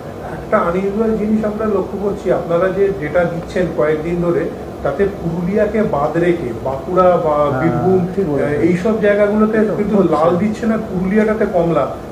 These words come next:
Speaker 1: পুরুলিয়াতে মানে সিভিয়ার হিট ওয়েভটা নেই কেন?
Speaker 2: হ্যাঁ, এবারে বলছি, এই যে সিভিয়ার হিট ওয়েভ বা হিট ওয়েভে যে declaration, it depends on two things. One is normal maximum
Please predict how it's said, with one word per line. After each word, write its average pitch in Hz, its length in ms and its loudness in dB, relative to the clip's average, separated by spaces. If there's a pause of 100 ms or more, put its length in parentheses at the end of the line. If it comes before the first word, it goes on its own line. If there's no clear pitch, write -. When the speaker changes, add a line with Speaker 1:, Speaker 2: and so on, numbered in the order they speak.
(160)
Speaker 1:
পুরুলিয়াতে 233 680 2 (300)
মানে 180 320 2 (140)
সিভিয়ার 214 300 6
হিট 202 220 2
ওয়েভটা 220 240 -2
নেই 180 300 0
কেন? 131 120 0 (400)
Speaker 2:
হ্যাঁ, 190 140 -2 (140)
এবারে 233 260 8
বলছি, 175 280 6
এই 196 200 2
যে 247 140 2
সিভিয়ার 233 520 6
হিট 185 240 4
ওয়েভ 165 220 4
বা 185 120 6 (120)
হিট 220 200 0
ওয়েভে 247 260 10
যে 214 280 6
declaration, 175 720 6 (460)
it 226 120 2 (200)
depends 254 600 4
on 220 40 8
two 240 300 2
things. 143 540 2
One 240 80 4
is 254 180 4 (500)
normal 254 460 8 (200)
maximum 247 500 4